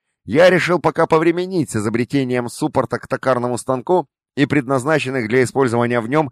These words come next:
токарных резцов современного типа. Пусть привыкает к прогрессу постепенно. А то нежная у этих античных греков психика, ранимая.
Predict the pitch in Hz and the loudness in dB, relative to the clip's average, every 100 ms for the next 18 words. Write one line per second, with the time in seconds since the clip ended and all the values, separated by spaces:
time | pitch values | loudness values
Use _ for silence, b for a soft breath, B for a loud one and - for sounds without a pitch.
0 | b - 135 160 156 147 - - 123 123 | b -4 -2 2 2 2 -2 -4 0 0
1 | - 151 127 123 117 123 123 131 143 - | 0 0 0 -2 0 0 -2 0 -2 0
2 | 135 76 - _ _ _ - 165 175 - | -2 -2 -6 _ _ _ 0 4 4 4
3 | 131 127 - 175 185 - 139 117 110 123 | 2 2 4 6 4 4 -2 0 0 0
4 | 123 120 - 110 101 73 60 _ _ _ | -2 -4 -4 -2 -2 -4 -10 _ _ _
5 | _ - 110 165 113 139 180 131 139 135 | _ -6 2 4 4 2 2 2 2 0
6 | 143 147 139 127 131 120 139 - 117 123 | 0 -2 -2 -2 -4 -2 -6 -4 -2 -2
7 | 113 117 - 127 101 95 90 - 104 151 | 0 -4 -4 -4 -4 -2 -2 -2 -4 -2
8 | 143 120 107 98 | 0 0 0 -2